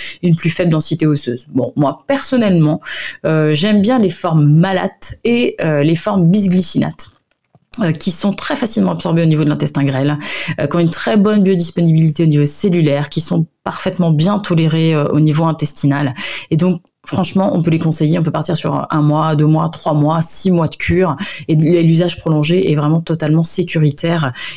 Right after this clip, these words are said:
et, euh, voilà, très efficace et très sécuritaire. Donc, euh,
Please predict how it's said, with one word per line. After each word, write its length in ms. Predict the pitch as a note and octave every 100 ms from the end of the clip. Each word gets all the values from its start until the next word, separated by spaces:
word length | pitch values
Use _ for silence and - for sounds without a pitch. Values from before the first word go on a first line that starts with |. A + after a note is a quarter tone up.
| -
et, 240 | D3+ D#3+
euh, 240 | D3 C#3 B2+ - - -
voilà, 120 | B2+
très 220 | - F#3
efficace 400 | D#3+ E3 F3+ E3+
et 40 |
très 160 | D#3+ E3
sécuritaire. 680 | - C#3 D3 C3 B2 A2+ -
Donc, 260 | C#3 C3+
euh, 160 | C3+